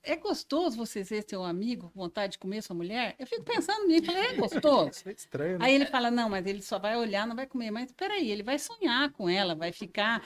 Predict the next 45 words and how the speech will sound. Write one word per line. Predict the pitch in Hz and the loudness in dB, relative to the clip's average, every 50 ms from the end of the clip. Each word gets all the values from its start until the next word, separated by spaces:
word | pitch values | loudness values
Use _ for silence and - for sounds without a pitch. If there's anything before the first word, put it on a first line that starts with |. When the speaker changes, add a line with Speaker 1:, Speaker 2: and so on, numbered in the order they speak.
| - - | -10 -14
Speaker 1:
fazendo | _ - 226 208 196 240 269 277 262 254 | _ -4 -4 -2 0 4 6 6 6 6
mil | 233 240 277 330 | 4 4 2 2
planos | 330 - 254 220 233 277 285 247 196 - | 2 2 2 4 6 6 6 4 2 -2
com | - - 185 175 | -4 -2 0 2
ela. | 180 175 170 165 | 4 2 2 0
Você | - - | -2 -6
é | 480 494 480 | -6 -4 -2
bacana | 311 180 - _ - 233 240 220 175 156 151 | -2 -2 -2 _ -2 0 0 2 2 0 0
isso? | 185 226 202 - - - | 0 0 -2 -4 -6 -8
Eu | 214 | -10
acho | 220 - - | -10 -10 -10
um | 554 571 554 415 | -6 -6 -2 0
horror. | 277 196 214 247 233 170 - - - - - - _ | 2 4 4 4 2 0 -2 -8 -16 -20 -20 -20 _
Quer | - - | -8 -2
dizer, | 233 240 | -2 -2
o | - | -2
cara | - - 185 160 156 165 | 0 -2 -2 0 0 4
não | 202 254 302 320 | 6 6 8 8
ama, | 294 294 285 269 208 160 143 120 | 8 8 8 6 6 4 0 -2
ele | 139 151 160 | -4 -6 -4
tá | - 180 180 | -2 -2 -2
ali | 185 180 170 185 190 | -2 0 -2 -2 -2
só | - - - 214 175 165 165 | -4 0 2 2 4 4 2
pra | - - 226 226 240 285 330 320 - - - - _ - | 0 -2 0 2 4 4 2 2 0 -6 -14 -20 _ 4
mostrar | 262 302 381 370 330 - - 269 233 220 | 6 6 6 6 2 0 2 4 4 4
o | 226 220 | 4 2
que | - - | 2 2
ele | 277 285 330 339 | 4 4 4 2
tem. | 339 - 254 240 220 202 | 2 0 0 2 2 2
Ó, | 196 | 2
eu | 190 196 208 | 2 2 0
cons-, | 202 - 240 233 - - - | 0 -2 -2 -2 -4 -4 -2
é | 220 | 0
um | 254 294 | 0 0
troféu, | 277 381 392 370 392 - - 269 262 247 214 180 | 2 2 0 0 0 0 0 2 2 2 2 2
né? | 170 170 190 180 180 - | 2 0 0 -2 -6 -10
Pra | - 175 175 | -8 -6 -4
mim | 180 185 202 | -2 -2 2
é | 240 311 | 2 2
um | 370 | 2
troféu, | 339 427 427 - - 202 185 170 151 | 2 -2 -4 0 0 2 2 2 2
isso | 160 311 - 302 | 0 2 2 2
não | 339 427 | 4 4
é | 392 | 4
amor. | 285 196 175 151 147 139 | 4 4 2 0 -2 -6